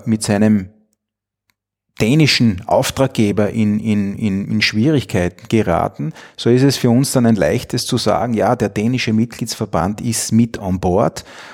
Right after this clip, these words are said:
Äh, auch dort gibt es Vertrauensanwälte, äh, und Beratungsmöglichkeiten. Wir können hier,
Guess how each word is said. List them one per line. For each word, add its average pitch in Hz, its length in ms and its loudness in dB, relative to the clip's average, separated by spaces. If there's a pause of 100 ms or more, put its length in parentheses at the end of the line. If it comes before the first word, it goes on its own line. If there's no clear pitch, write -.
(140)
Äh, - 40 -6
auch 113 600 2
dort 107 320 0
gibt - 260 -6
es 127 140 -4
Vertrauensanwälte, 117 1400 -2 (300)
äh, 104 280 2
und 117 460 0
Beratungsmöglichkeiten. 104 1300 -2
Wir 107 100 2
können 107 440 2
hier, 113 400 2